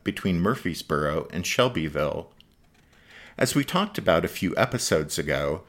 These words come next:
while the damage inflicted on the rail line wasn't great, it did slow Hooker's operation in two ways. First,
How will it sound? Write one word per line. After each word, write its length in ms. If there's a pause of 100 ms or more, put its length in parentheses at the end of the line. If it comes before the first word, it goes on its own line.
(280)
while 180
the 120
damage 480
inflicted 500
on 120
the 80
rail 260
line 320
wasn't 340
great, 480 (420)
it 320
did 220
slow 360
Hooker's 460
operation 720
in 160
two 280
ways. 680 (840)
First, 640